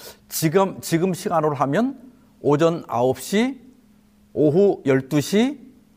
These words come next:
또 오후 세 시입니다. 이 사람들에게는 품삯을 상당하게 주리라고 하였습니다.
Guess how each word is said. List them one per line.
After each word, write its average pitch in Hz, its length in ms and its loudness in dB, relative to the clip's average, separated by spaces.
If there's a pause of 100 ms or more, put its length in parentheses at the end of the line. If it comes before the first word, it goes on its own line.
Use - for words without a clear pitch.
(340)
또 165 480 2
오후 147 540 2
세 - 180 -2
시입니다. - 440 -8 (1500)
이 240 160 4
사람들에게는 160 840 0 (920)
품삯을 233 760 0 (720)
상당하게 226 1200 0
주리라고 175 440 -2
하였습니다. - 520 -10